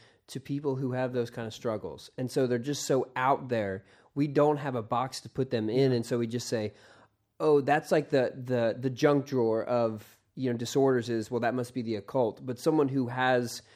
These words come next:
a much larger cabinet that you can say, "Yes, that goes in this box. We've treated it. There's a protocol for how you deal with someone like that, uh, in, uh, a psychiatric ward or whatever it would be."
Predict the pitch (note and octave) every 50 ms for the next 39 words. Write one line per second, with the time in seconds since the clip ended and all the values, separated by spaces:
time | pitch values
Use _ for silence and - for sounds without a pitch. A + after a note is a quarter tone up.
0 | _ _ _ _ _ _ B2 B2+ B2 A#2+ A#2+ C3 B2+ B2+ - - B2+ A2+ A#2 B2
1 | B2 A#2+ A#2+ A#2+ G#2+ - - - - B2 B2+ A#2+ A#2 A2 G2 E2 - _ - A#2+
2 | A2+ A#2 A2+ B2 A2+ G#2+ - A#2+ A2+ A2 - - C3 C3 C#3 C3+ C3 - - C3+
3 | B2+ B2+ - C#3 B2+ A#2+ A#2+ A#2 A#2+ A2+ - _ B2 A2+ G#2 G2+ G#2 - - C3
4 | A#2 A#2+ A2+ G2+ - - _ _ _ _ _ _ - - C#3 C3+ C3 B2+ B2 C3
5 | B2 A2+ - - - - - _ - B2 A#2+ A2 A2+ - - C3 B2 B2 A#2+ -
6 | B2 A#2 A2+ - B2 A2+ A#2 A2+ A2+ A2+ G#2+ G#2 A#2 A2+ A2 G#2 - - A#2 A2+
7 | G#2+ G2+ G2+ G2+ G2+ - _ G#2+ G2 F#2+ F#2 F2+ - - _ _ - _ _ _
8 | A#2 A2 A2 G#2 - C3 B2+ B2 A#2+ A#2 A2 - - _ _ _ _ _ _ -
9 | B2 - - - - B1 - _ _ C3 B2 - C#3 B2+ - C3 B2+ A#2 A2+ -
10 | A#2+ A#2 A2 A2+ A#2 A2 A2 G#2 G#2 A2+ A#2 A2+ A2 A2+ G#2 F2+ G2 G2+ B2+ C3+
11 | B2+ A2+ A2 G#2+